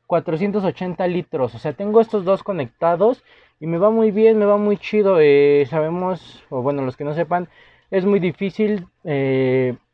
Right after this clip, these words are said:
luego mantener un ciclado. Se, se cicla y luego se rompe. Eh, suele pasar porque a los filtros les cabe mucha,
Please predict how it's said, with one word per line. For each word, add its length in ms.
luego 260
mantener 420
un 100
ciclado. 760
Se, 400
se 160
cicla 380
y 220
luego 240
se 180
rompe. 580
Eh, 320
suele 260
pasar 380
porque 280
a 20
los 160
filtros 480
les 200
cabe 200
mucha, 720